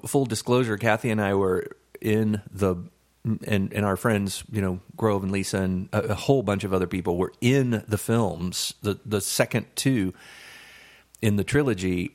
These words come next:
And so we have a really close relationship to that case and the story and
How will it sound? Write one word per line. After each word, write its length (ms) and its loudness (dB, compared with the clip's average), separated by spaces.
And 360 2
so 140 4
we 140 4
have 120 2
a 80 0
really 340 4
close 360 2
relationship 580 0
to 60 -2
that 240 -2
case 380 0
and 120 0
the 60 0
story 720 0
and 320 2